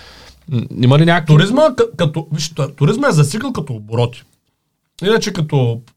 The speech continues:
Speaker 2: пътувания, почти се е върнал на нивата в цял свят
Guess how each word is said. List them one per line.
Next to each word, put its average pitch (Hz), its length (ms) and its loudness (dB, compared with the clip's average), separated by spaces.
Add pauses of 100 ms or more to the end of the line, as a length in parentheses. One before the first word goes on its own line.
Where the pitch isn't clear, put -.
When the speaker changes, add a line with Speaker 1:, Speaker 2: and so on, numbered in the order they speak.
(260)
Speaker 2:
пътувания, 254 480 0 (360)
почти - 240 -12
се - 120 -4
е 165 40 0
върнал 156 240 2
на 131 60 2
нивата 143 360 0 (200)
в 131 40 -6
цял 139 220 0
свят 139 420 -4